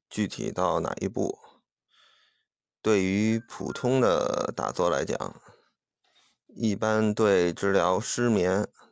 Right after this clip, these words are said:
增强大脑的活动能力，就，也就是说能让人变得更聪明一些，加强内部循环。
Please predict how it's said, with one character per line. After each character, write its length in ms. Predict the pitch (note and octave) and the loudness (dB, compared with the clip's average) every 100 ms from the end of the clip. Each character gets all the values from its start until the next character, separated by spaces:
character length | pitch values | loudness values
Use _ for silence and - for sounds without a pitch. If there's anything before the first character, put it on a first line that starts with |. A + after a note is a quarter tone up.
| _ | _
增 300 | A2 G#2+ G#2+ | -2 0 -2
强 680 | - E2 F2+ G2 G2+ A2+ A2+ | -2 -2 0 0 0 -4 -8
大 180 | - G2+ | -4 -2
脑 200 | F2 - | 0 -2
的 300 | - D#2+ D#2 | -2 0 0
活 220 | - - | -2 -2
动 180 | F#2+ G#2 | 0 0
能 220 | - - | -2 -2
力， 240 | G2+ G#2 - - _ _ _ _ _ _ _ _ _ | -4 -4 -8 -20 _ _ _ _ _ _ _ _ _
就， 200 | - G2+ | -4 -4
也 180 | - E2+ | -2 -2
就 160 | D2 F#2+ | 2 2
是 80 | G2 | 2
说 280 | A#2 A2+ A2 | 2 2 4
能 240 | G2 G2+ | 2 2
让 220 | A2 F#2+ | 2 2
人 360 | F2 D#2 F#2+ G#2+ | 2 2 0 0
变 200 | G2+ F2 | 0 0
得 80 | F2+ | 0
更 200 | G2 F#2+ | 0 -2
聪 240 | - A2+ | -2 0
明 160 | A2+ F2+ | 2 0
一 80 | |
些， 200 | - - - - _ _ _ _ _ _ _ _ _ _ _ _ _ _ _ _ _ | -4 -8 -10 -14 _ _ _ _ _ _ _ _ _ _ _ _ _ _ _ _ _
加 240 | B2 A#2+ | 0 0
强 440 | A2 A#2 F#2 G#2 A2+ | 0 0 0 2 2
内 220 | B2 G2+ | 2 2
部 220 | F#2 F#2 | 0 -2
循 280 | - F2 G#2 | -2 -2 -2
环。 420 | - D2+ E2 F#2+ | 0 -2 -2 -4